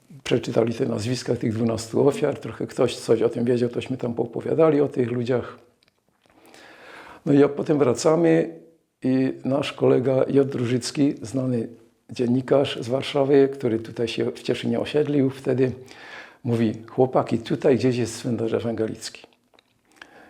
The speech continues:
Wzięliśmy kierunek, przeszliśmy przez tą główną drogę czteropasmową, która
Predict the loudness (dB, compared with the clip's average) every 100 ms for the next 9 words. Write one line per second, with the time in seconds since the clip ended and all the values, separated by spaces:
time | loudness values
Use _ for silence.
0 | _ -4 2 4 4 2 4 4 4 4
1 | 4 2 -4 -2 -2 0 -4 -4 -4 -4
2 | -4 -2 0 -2 -4 0 0 2 2 4
3 | 4 2 2 2 2 0 0 2 2 0
4 | 0 2